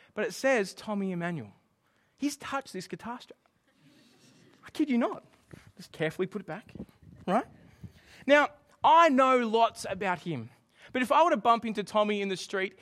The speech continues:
he wouldn't know me for a bar of soap. He'd be like, "Whatever, another crazy Australian.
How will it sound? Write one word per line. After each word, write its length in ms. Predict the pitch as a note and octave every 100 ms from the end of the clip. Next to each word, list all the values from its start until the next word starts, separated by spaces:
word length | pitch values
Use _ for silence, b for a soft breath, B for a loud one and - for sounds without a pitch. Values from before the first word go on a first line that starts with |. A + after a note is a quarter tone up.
| B
he 220 | - C#4+
wouldn't 320 | C4+ A3+ G3+ E3
know 240 | F3+ A3+
me 180 | G3 G3
for 160 | F#3+
a 60 | E3+
bar 180 | D#3 C#3+
of 80 | C3+
soap. 240 | G2+ - _ _ _ _ _ _ _ -
He'd 120 | A3+
be 60 | A3+
like, 240 | G#3+ G3+ - _ E3+ D#3+ -
"Whatever, 300 | E3+ A3+ D#3
another 280 | D#3+ D#3+
crazy 320 | D#3+ F3+ F3+ F#3+
Australian. 400 | - E3+ C#3